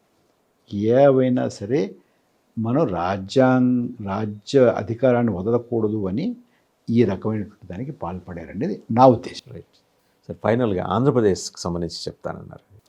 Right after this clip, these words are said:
Speaker 1: హా, ఇప్పుడు ఏ, ఇన్-, ఇందాక నేను ఇచ్చాను కదండి.
Speaker 2: ఆ, మొత్తం, ఆ, నాలుగు రాష్ట్రాలు చెప్పారు.
Speaker 1: ఆ.
Speaker 2: ఆంధ్రప్రదేశ్ అస-, పార్లమెంట్ సెగ్మెంట్స్ చెప్పారు.
Speaker 1: ఆ.
Speaker 2: అసెంబ్లీ వరకు వచ్చి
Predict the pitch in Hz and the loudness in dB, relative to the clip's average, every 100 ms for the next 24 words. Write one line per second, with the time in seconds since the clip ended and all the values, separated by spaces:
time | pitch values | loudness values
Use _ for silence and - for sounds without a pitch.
0 | _ 156 - _ _ _ _ 147 165 139 | _ -2 -2 _ _ _ _ 8 8 6
1 | - _ _ - 117 110 127 135 - 143 | -4 _ _ -6 -4 -2 0 0 4 8
2 | 160 135 117 165 131 104 110 202 117 107 | 10 8 6 6 4 4 0 -4 -2 -2
3 | 101 - 98 - - 92 98 - - 98 | -4 -6 -8 -10 -12 -10 -10 -14 -10 0
4 | 110 143 147 139 - 131 87 85 85 147 | 6 8 8 6 4 0 0 -2 -4 -4
5 | 208 - 95 - - 113 143 147 - 117 | -8 0 0 0 0 4 4 2 0 -2
6 | - - 120 156 175 170 123 120 98 90 | -2 6 8 10 8 4 0 0 -2 -6
7 | - 85 107 214 110 80 110 165 160 131 | -2 -2 -2 -2 -2 0 2 4 4 6
8 | 101 101 92 | 4 2 -2